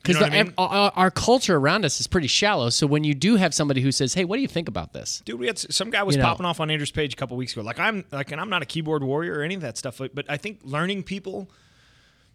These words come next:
Speaker 2: you know, being able to get into those sticky situations,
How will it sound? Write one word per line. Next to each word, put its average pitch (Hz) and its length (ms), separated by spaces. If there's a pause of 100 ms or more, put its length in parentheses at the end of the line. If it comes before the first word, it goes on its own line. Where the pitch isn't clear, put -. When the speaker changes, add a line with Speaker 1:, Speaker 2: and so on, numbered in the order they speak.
Speaker 2:
you 156 120
know, 143 80
being 196 240
able 165 240
to 139 440 (1300)
get 156 200
into 160 160
those 156 180
sticky 147 260
situations, 147 640